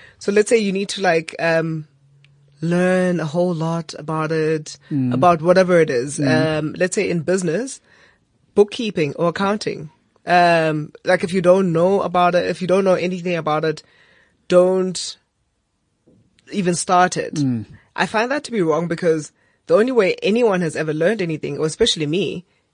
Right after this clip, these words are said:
Speaker 1: is by just jumping in and figuring it out while I'm in there.
Speaker 2: Mm.
Speaker 1: Um, so yeah, so, so sitting behind a book, and it, it's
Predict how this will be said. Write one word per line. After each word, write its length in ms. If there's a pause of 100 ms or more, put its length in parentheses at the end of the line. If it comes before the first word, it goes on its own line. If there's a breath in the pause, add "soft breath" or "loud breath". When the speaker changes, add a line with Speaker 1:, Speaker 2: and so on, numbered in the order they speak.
Speaker 1:
is 360
by 420
just 240
jumping 340
in 260
and 180
figuring 340
it 120
out 260
while 160
I'm 100
in 160
there. 120 (100)
Speaker 2:
Mm. 140 (680 soft breath)
Speaker 1:
Um, 760 (400)
so 440
yeah, 240
so, 200
so 200
sitting 400
behind 300
a 40
book, 440
and 380
it, 340
it's 300